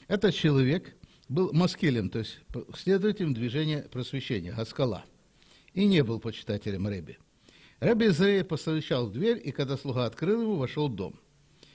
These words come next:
Габай, ничего не спрашивая, пошел за Раби. Банкир встретил почетного гостя с уважением и вежливостью. Раби сел на предложенное место и долго сидел в полном молчании.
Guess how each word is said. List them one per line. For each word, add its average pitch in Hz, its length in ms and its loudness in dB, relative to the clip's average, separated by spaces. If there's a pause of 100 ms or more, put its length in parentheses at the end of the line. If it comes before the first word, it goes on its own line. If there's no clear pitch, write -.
(300)
Габай, 170 440 2
ничего 151 300 -2
не 135 120 0
спрашивая, 220 420 -4
пошел 156 400 -6
за 131 200 -2
Раби. 87 260 -10 (540)
Банкир 190 340 0
встретил 185 460 0
почетного 139 460 0
гостя 170 320 0
с - 80 -6
уважением 139 460 2
и 170 140 -2
вежливостью. 110 640 -2
Раби 131 300 -2
сел 117 240 -4
на 107 80 -4
предложенное 107 520 -4
место 254 460 -2 (420)
и 139 80 -2
долго 208 360 4
сидел 120 340 -2
в 113 40 -10
полном 127 320 2
молчании. - 540 -4